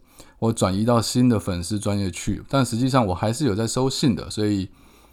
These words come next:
只是可能我认为，呃，现在有些事情回答的时间点不是那么恰当，所以我就比较没有回信，但你们还是可以继续问的。所以今天刚好有收到一封信，我觉得也可以跟大家分享一下，然后我把这封信的内容念给大家听。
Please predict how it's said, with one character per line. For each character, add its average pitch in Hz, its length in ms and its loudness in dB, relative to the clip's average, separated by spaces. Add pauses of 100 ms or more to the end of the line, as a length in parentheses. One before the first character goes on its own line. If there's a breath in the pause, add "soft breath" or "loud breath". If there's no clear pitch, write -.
(200 soft breath)
只 - 120 -10
是 135 120 0
可 120 120 2
能 104 280 2
我 107 140 2
认 131 220 6
为， 107 260 4
呃， 95 580 -4
现 135 220 0
在 131 140 4
有 104 160 2
些 123 180 2
事 120 220 -2
情 104 160 0
回 104 160 2
答 95 160 2
的 101 80 0
时 - 120 -6
间 113 160 2
点 90 160 -2
不 95 140 -6
是 113 120 -2
那 117 60 2
么 101 140 0
恰 107 240 0
当， 98 180 -2
所 104 140 -4
以 107 80 0
我 87 180 -2
就 95 280 -2
比 - 160 -12
较 113 120 -2
没 107 140 0
有 104 60 0
回 95 200 -2
信， 104 240 -2
但 110 200 -2
你 95 40 -2
们 95 140 -2
还 110 100 0
是 147 60 0
可 139 140 0
以 101 100 0
继 123 140 -4
续 117 100 -2
问 123 260 4
的。 76 140 -8
所 151 100 -4
以 156 60 0
今 170 140 0
天 180 180 2
刚 165 160 4
好 139 160 8
有 98 260 2
收 147 160 0
到 147 120 6
一 143 40 4
封 143 220 2
信， 131 260 2
我 95 120 -2
觉 104 100 0
得 107 80 2
也 107 220 2
可 127 100 0
以 123 80 2
跟 127 160 2
大 123 80 4
家 123 100 4
分 135 240 2
享 87 240 -2
一 90 60 -4
下， 90 220 -2
然 90 120 -2
后 107 140 0
我 95 160 -2
把 92 160 -2
这 98 140 -4
封 113 160 0
信 120 100 0
的 104 80 0
内 127 160 4
容 101 180 0
念 120 140 2
给 98 100 0
大 113 120 0
家 117 120 4
听。 123 320 2